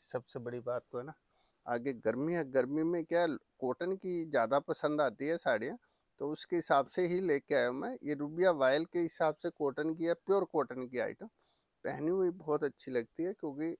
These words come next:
डिजाइनर पीसेज है। और रेट तो बिल्कुल ही कम है, सिर्फ छः सौ अस्सी रुपये में फ्री शिपिंग के अंदर। ये ब्लाउज आएगा इसका। आपको लाइट, डार्क, डस्टी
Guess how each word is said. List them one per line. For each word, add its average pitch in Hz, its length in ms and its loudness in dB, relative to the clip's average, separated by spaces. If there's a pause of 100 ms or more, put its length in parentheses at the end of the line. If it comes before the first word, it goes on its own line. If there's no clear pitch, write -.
डिजाइनर 143 500 0
पीसेज 123 420 -8
है। - 140 -12 (840)
और 113 120 -4
रेट 170 260 2
तो 208 140 0
बिल्कुल 185 360 -2
ही 202 60 0
कम 131 320 -2
है, 101 120 -2
सिर्फ - 460 -4
छः 185 160 0
सौ - 180 -4
अस्सी 180 300 -2
रुपये 170 220 -2
में 196 160 -2 (100)
फ्री 170 220 -2
शिपिंग 123 440 -8
के - 60 -8
अंदर। - 200 -14 (600)
ये 165 220 2
ब्लाउज 127 420 4
आएगा - 260 0
इसका। - 280 -14 (3750)
आपको 135 320 0
लाइट, 143 340 6
डार्क, 139 380 4
डस्टी 143 380 -2